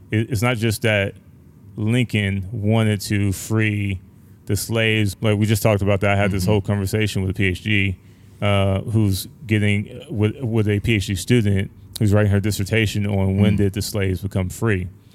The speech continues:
Speaker 1: And so there's, there's a whole nother conversation around some of the complexities to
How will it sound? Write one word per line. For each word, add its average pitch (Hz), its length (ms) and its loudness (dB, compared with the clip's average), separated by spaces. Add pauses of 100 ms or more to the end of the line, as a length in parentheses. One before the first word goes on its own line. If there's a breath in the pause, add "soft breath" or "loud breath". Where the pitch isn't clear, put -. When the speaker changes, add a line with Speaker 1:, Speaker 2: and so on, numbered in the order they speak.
(420 loud breath)
Speaker 1:
And 107 120 2
so 113 140 2
there's, 113 240 2
there's 110 240 0
a 104 100 2
whole 117 220 2
nother 120 300 0
conversation 98 960 0 (400 loud breath)
around 101 680 2
some 107 200 -2
of 98 60 -2
the 98 80 0
complexities 95 1040 -4
to 92 320 -4